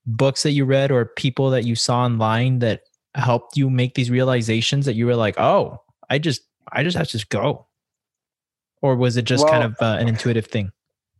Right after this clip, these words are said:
Speaker 1: like a thing you knew already?
Speaker 2: I wasn't always like that, 'cause I remember not being good at sports,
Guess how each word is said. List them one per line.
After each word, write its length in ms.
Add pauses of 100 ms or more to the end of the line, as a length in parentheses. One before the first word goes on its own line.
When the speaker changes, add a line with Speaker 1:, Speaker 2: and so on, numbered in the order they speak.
(200)
Speaker 1:
like 100
a 20
thing 160
you 80
knew 160
already? 260 (1000)
Speaker 2:
I 80
wasn't 240
always 240
like 320
that, 320
'cause 120
I 60
remember 560 (360)
not 220
being 220
good 140
at 160
sports, 640